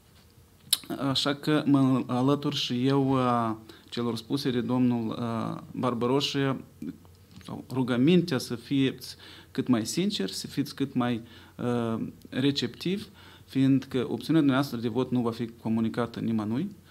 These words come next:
ci va fi inclusă, sumarizată în acele procente pe care intenționăm ulterior să le calculăm și să le prezentăm la finalul, uh, zilei, uh, de alegeri, după închiderea secțiilor de,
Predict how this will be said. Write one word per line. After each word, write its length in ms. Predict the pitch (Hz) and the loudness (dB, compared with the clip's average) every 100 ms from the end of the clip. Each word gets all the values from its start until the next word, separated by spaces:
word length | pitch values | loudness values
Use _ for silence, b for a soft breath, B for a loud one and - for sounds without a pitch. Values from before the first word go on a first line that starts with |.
| B B B | B B B
ci 120 | - | -6
va 160 | 127 120 | -2 -2
fi 420 | 120 147 156 151 | 0 0 2 2
inclusă, 1040 | - 120 113 127 147 156 147 147 147 147 139 127 B - | 2 0 0 0 0 -2 -2 0 2 2 0 -2 B -10
sumarizată 1120 | - 127 117 113 110 131 139 - 131 127 123 | 0 2 2 0 2 2 2 0 -2 0 0
în 120 | 123 | 0
acele 320 | 113 110 123 117 | 0 -2 -4 -4
procente 480 | 110 98 123 120 | -6 -4 -2 -2
pe 100 | - 98 | -4 -4
care 160 | 117 | -2
intenționăm 580 | 110 101 101 - 110 123 | -2 -2 -6 -4 -2 0
ulterior 400 | 113 107 - 117 | -2 -4 -4 -4
să 120 | - | -6
le 120 | 107 - - - - - - | -10 -10 -16 -20 -20 -20 -6
calculăm 560 | 120 110 113 113 170 196 B B B - | -4 -4 -2 -2 -2 -4 B B B -10
și 140 | 147 | -8
să 140 | 139 | -4
le 80 | 127 | -4
prezentăm 640 | - 113 107 104 131 131 131 - | -2 -4 -2 -2 0 0 -2 -6
la 140 | 113 | -6
finalul, 520 | 113 107 120 127 120 113 B B | -2 0 2 2 0 -4 B B
uh, 100 | 113 113 110 107 | -6 -4 -4 -4
zilei, 460 | 107 123 117 127 127 B B B - | -2 -2 0 -2 -4 B B B -10
uh, 320 | 110 113 107 - - - - 107 | -4 -4 -4 -6 -12 -12 -10 -6
de 200 | 120 110 | -4 -2
alegeri, 680 | - 104 151 156 156 147 135 117 | -2 0 0 2 0 0 -6 -4
după 240 | 143 143 | -2 2
închiderea 560 | 127 113 131 127 123 123 | 0 0 -2 0 0 -2
secțiilor 680 | - 120 117 113 110 113 | -4 -6 -6 -6 -2 -4
de, 340 | 98 110 110 | -2 -4 -4